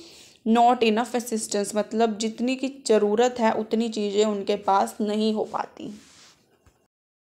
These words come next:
नेक्स्ट डिसएडवांटेज हमारे पास आता है प्राइस इशू। जो सॉफ्टवेयर को हम,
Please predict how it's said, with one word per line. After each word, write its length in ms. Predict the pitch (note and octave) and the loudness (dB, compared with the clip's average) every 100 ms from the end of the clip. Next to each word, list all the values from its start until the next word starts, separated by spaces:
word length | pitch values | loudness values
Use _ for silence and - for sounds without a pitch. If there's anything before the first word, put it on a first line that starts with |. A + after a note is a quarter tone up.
| _ _ _ _ | _ _ _ _
नेक्स्ट 360 | A#3 A#3+ C4 D4 | 0 0 0 0
डिसएडवांटेज 720 | B3+ C#4 C#4 C4 B3 B3 C4 | 2 4 4 4 2 4 2
हमारे 260 | B3+ A#3+ A#3 | 4 2 2
पास 220 | B3 B3 | 2 2
आता 180 | A#3 C4 | 2 0
है 80 | |
प्राइस 380 | C4 A3 G#3 G#3 | 4 4 4 2
इशू। 240 | G3+ G3+ A3 | -4 -2 0
जो 120 | A#3+ | 0
सॉफ्टवेयर 680 | B3 A#3 A3 - A#3+ B3 A#3+ | 2 2 2 -2 2 4 2
को 200 | A#3+ A#3+ | 2 0
हम, 320 | A#3 A3+ A#3 | 0 -2 -4